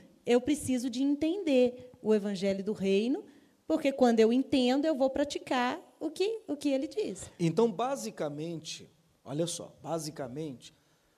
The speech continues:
Speaker 2: o evangelho da salvação é o evangelho da graça. A graça é uma pessoa.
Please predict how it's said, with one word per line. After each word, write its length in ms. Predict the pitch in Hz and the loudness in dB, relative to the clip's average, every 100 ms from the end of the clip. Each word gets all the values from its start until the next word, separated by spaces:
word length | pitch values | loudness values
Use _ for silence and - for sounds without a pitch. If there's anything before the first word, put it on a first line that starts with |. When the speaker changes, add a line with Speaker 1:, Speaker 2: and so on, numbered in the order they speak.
| _ | _
Speaker 2:
o 140 | 160 170 | -2 0
evangelho 680 | 165 180 165 143 214 247 | 0 -2 -4 -4 -4 -4
da 160 | 196 165 | -2 -4
salvação 920 | 147 156 139 131 - - 151 208 247 - | -2 -4 -4 -8 -8 -6 -4 -6 -6 -4
é 60 | |
o 100 | 165 | -2
evangelho 560 | 170 165 160 143 185 185 | -2 -4 -6 -6 -6 -6
da 140 | 185 | -6
graça. 760 | 208 156 120 107 - - - _ _ _ _ _ _ _ _ _ _ _ _ _ _ _ _ - | -6 -6 -8 -10 -10 -10 -12 _ _ _ _ _ _ _ _ _ _ _ _ _ _ _ _ -10
A 120 | 147 | -8
graça 760 | 143 156 202 262 - - 156 - | -4 -2 -2 -2 -4 -6 -8 -10
é 140 | 160 151 | -6 -6
uma 260 | 170 233 | -4 -6
pessoa. 680 | 254 240 233 - 131 101 76 | -6 -8 -10 -10 -10 -10 -14